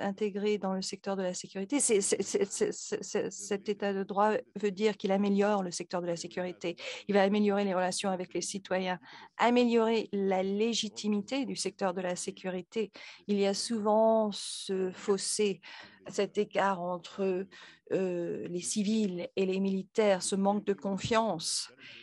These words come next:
Et si nous intégrons l'état de droit, cela veut dire que les gens vont ressentir que, euh, ceci, euh, ceci améliore les relations entre les deux côtés.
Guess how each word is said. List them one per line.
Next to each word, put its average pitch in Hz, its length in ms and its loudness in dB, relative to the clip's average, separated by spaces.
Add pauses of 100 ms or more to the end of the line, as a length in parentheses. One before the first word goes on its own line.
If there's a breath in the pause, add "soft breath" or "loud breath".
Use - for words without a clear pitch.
(120)
Et 220 160 6
si 240 460 0
nous 208 180 2
intégrons 196 600 0
l'état 190 360 -2
de 180 140 -4
droit, 214 420 -2
cela 190 280 -2
veut 185 140 -6
dire 214 260 2
que - 120 -6
les 180 220 -4
gens 233 380 -2
vont 190 240 -8
ressentir 196 800 -6 (120)
que, 214 220 2 (460 loud breath)
euh, 190 480 -2
ceci, - 1040 -4 (120)
euh, 110 600 -8 (400)
ceci - 400 -6
améliore 220 500 2
les 190 120 -2
relations 185 520 -2
entre 185 400 -2
les - 140 -6
deux - 140 -12
côtés. - 440 -14